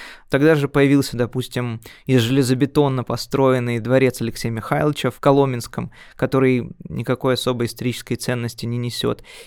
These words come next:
И на вот эти декорации тратилось довольно много средств. Тот же дворец Алексея Михайловича, он около миллиарда стоил по тем ценам.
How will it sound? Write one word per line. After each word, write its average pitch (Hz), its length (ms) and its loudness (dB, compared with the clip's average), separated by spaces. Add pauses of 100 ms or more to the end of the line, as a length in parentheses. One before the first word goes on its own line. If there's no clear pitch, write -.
И 160 320 6
на 131 220 -2
вот 143 160 0
эти 151 160 0
декорации 175 920 2 (320)
тратилось 143 540 2
довольно 135 320 4
много 135 340 0
средств. - 560 -4 (380)
Тот 123 180 2
же 117 400 -2
дворец 120 380 0
Алексея 120 320 -6
Михайловича, 147 580 0
он 113 160 -4
около 113 220 -6
миллиарда 131 500 2
стоил 117 400 0
по 117 160 -6
тем 113 200 -6
ценам. 110 360 -4